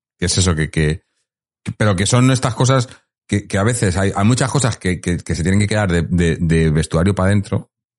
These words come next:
que además luego salen, y luego hay muchas cosas que al revés, que tienes que salir y decir públicamente, y no lo dicen. Y, y, y bueno, así nos va como nos va. Más audios, más audios. Bueno, tenemos uno de, de Seven Rain.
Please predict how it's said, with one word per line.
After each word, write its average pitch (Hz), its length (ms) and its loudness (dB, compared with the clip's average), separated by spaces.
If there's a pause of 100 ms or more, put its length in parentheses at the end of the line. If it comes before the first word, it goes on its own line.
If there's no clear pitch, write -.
(480)
que 107 100 0
además 98 260 2
luego 98 220 4
salen, 104 440 0 (920)
y 95 80 2
luego 107 160 4
hay 127 60 4
muchas 131 240 2
cosas 127 280 0
que 92 160 -2
al 85 80 0
revés, 95 240 0
que 92 100 -2
tienes 101 280 0
que - 100 -6
salir 104 300 0
y 104 60 4
decir 92 260 -2
públicamente, 95 680 2
y 92 100 0
no 107 100 4
lo 123 80 4
dicen. 87 460 0 (680)
Y, 90 120 2
y, 82 880 2
y 73 60 0
bueno, 85 200 -2
así 71 220 -6
nos 78 160 -2
va 76 80 -4
como 73 140 -2
nos 71 120 -6
va. 76 160 -6 (460)
Más 147 220 0
audios, 98 280 2
más 104 200 0
audios. 87 400 0
Bueno, 110 420 0
tenemos 120 380 0
uno 170 420 0 (1400)
de, 85 880 0
de 80 160 -4
Seven 110 340 0
Rain. 73 320 -4